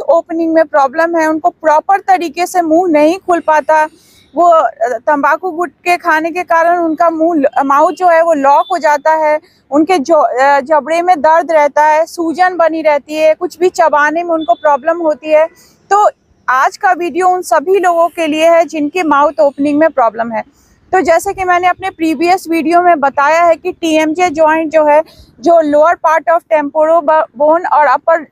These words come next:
jaw के ऊपर जो ये joint बनता है, जैसे आप मुंह खोलते हैं और ये जो dip बनते हैं, ये हमारा टीएमजे joint है। इस joint में अगर आपको pain रहता है, कुछ भी चबाने में दिक्कत होती है, कुछ भी आप bite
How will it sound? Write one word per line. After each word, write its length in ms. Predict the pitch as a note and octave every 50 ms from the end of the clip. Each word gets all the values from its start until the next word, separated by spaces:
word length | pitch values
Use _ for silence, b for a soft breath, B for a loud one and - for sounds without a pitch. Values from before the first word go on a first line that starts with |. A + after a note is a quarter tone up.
| _ _
jaw 220 | - D4+ C#4+ D4+
के 180 | - - F4+ E4+
ऊपर 340 | E4 D#4+ - - D#4 D#4+ C#4+
जो 140 | E4 E4 E4
ये 140 | D#4+ D#4+
joint 400 | C4+ A#3+ D4 C#4+ C#4+ D#4 F4 F4
बनता 280 | D4 D#4 D4 C#4+ - D4+
है, 60 | D4+
जैसे 200 | D4+ D4+ - E4
आप 140 | D#4+ D#4+ D#4+ D#4
मुंह 180 | C#4 D4 D#4 E4+
खोलते 380 | - - E4 D4+ D4+ - -
हैं 280 | D4 D4 D4 D4 D4+ G4+ B B B B B B B B B B -
और 100 | B3+ C4
ये 180 | D4 D4 D#4+ E4
जो 420 | C4 F4 E4+ E4 D4+ - - G#3+
dip 220 | A3 G#3 D4 F4+ E4+
बनते 380 | C#4+ E4+ E4 E4 D#4 - D#4+
हैं, 260 | D#4+ D#4+ D#4 D4+ D#4+
ये 200 | F4+ C#4+ D4+ D#4
हमारा 320 | E4 E4 C#4+ C#4 C#4 D4 D#4
टीएमजे 520 | D#4 - D4+ D4+ D4+ D4+ D4 C#4 D#4+ E4 D4
joint 340 | B3 D4+ C#4+ D4 D4+ D4 E4
है। 80 | E4
इस 300 | D#4 - - G4 G#4 E4
joint 400 | D4 D4+ D#4+ D#4 D#4+ E4+ F4 F#4 - E4+
में 100 | F4 E4+
अगर 240 | D#4+ D#4 C#4+ D#4+ D#4
आपको 300 | D4 D4 - - D#4+ D#4
pain 360 | - - D#4 D#4 E4 F4 E4+
रहता 320 | D#4+ D4+ D4+ - - C#4
है, 240 | C#4+ D4 C#4+ C#4+ D4 D4 b b b b b _ -
कुछ 180 | - F4+ D4+ F4
भी 140 | D4 F#4+ F#4
चबाने 580 | - - F4 D4+ C#4+ D4+ D4+ D4+ D#4 E4+ F4
में 160 | F4 E4+ C#4+
दिक्कत 320 | B3 D4 - - E4 E4+ D4+ E4+
होती 280 | D#4 D4 D4 - D4+
है, 160 | D#4 D4+ D4
कुछ 220 | D4+ - E4 D4 D4
भी 120 | B3 F4
आप 120 | F4 E4 B3
bite 300 | C#4 C4 C4+ D#4+ E4+